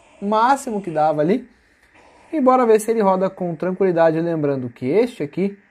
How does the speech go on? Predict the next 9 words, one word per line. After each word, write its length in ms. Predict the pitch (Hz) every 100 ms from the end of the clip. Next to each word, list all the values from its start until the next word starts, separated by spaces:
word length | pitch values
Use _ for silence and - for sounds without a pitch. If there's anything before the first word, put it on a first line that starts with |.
| _ _ -
não 340 | 143 208 214
é 220 | 185 190 -
um 120 | 190
canal 460 | 190 190 143 139 147
de 140 | 143
gameplay, 840 | 139 131 139 165 175 - 147 156
galera, 340 | 135 117 110 113
e 60 |
sim 380 | 120 - 147 170